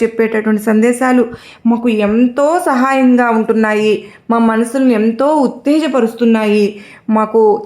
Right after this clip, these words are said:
చాలా ఊరటను కలిగిస్తూ ఉన్నాయి అక్క, చాలా ధన్యవాదములు అని. నిజమేనండి, మన సాయినాథుడు మన కోసం ఏది చేసినా కూడా అలాగే అనిపిస్తుంది.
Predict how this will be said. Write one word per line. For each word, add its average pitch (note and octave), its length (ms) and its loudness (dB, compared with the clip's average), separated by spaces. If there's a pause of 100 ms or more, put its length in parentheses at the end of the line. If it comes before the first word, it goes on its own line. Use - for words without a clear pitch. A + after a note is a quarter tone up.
చాలా G#3+ 380 0
ఊరటను B3 540 2
కలిగిస్తూ G#3+ 580 0
ఉన్నాయి G#3 320 0
అక్క, G3+ 200 -8 (320)
చాలా F#3+ 360 0
ధన్యవాదములు G3 840 0
అని. G3 260 0 (460)
నిజమేనండి, F#3+ 720 0 (340)
మన A#3+ 280 2
సాయినాథుడు G#3+ 600 -2
మన G3 240 -2
కోసం A#3+ 460 0
ఏది G3+ 680 0 (120)
చేసినా B3+ 360 0
కూడా A3 220 0
అలాగే G3 480 0
అనిపిస్తుంది. G3+ 760 -2